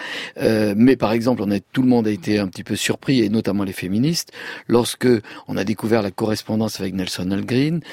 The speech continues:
son grand amour transatlantique. Et, euh, c'est vrai que, euh, il n'avait pas besoin de parler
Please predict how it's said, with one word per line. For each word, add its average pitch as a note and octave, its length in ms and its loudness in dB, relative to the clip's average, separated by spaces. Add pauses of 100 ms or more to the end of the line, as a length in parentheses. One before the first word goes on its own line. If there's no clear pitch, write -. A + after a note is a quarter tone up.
(260)
son D3+ 320 4
grand B2 300 2
amour G#2+ 300 0
transatlantique. G2 960 -4 (580)
Et, C#3 400 6
euh, A2 380 0
c'est - 260 2
vrai C3+ 460 2
que, A#2+ 100 0
euh, A2 180 4 (360)
il A#2+ 340 4
n'avait A#2 220 6
pas A2+ 220 0
besoin G#2+ 340 0
de G2+ 60 -4
parler A2+ 560 0